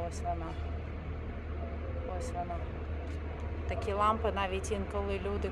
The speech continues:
купляють, вішають собі в квартирах, а так, е, взагалі це вулична лампа. І ще одна лампа подібна до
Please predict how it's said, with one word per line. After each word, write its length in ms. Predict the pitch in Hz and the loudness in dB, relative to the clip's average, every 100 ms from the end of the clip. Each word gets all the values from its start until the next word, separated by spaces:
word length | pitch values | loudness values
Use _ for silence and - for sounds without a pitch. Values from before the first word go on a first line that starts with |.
| - | 0
купляють, 600 | - 202 220 233 208 - | 0 8 12 12 10 4
вішають 480 | 208 - 220 196 190 | 0 2 2 2 0
собі 560 | - 214 185 196 196 185 - - - - - - | -2 0 0 0 0 0 0 -2 -2 -2 -2 -2
в 120 | - | 2
квартирах, 540 | 196 190 226 202 214 180 | 2 4 6 10 10 12
а 100 | 170 | 12
так, 260 | 208 214 214 | 12 12 12
е, 240 | 190 180 175 - | 8 8 6 2
взагалі 420 | 180 190 185 208 | 6 8 10 10
це 260 | - 202 190 | 10 10 12
вулична 640 | 180 196 170 - - 170 | 12 10 8 6 6 8
лампа. 480 | 160 156 160 165 170 - - - - 196 214 214 - 214 214 208 220 208 202 - - - - - - - - 208 | 12 12 12 4 2 0 -6 -6 -6 -4 -2 -4 -4 -4 -4 -4 -4 -4 -4 -6 -6 -6 -6 -6 -4 -4 -2 0
І 20 | |
ще 380 | - - - 220 | 2 4 10 12
одна 360 | 202 185 208 196 | 12 12 12 12
лампа 460 | 196 185 180 202 | 12 12 12 6
подібна 760 | 185 202 170 202 185 190 190 180 | 6 4 6 6 8 8 6 8
до 240 | 196 196 | 10 10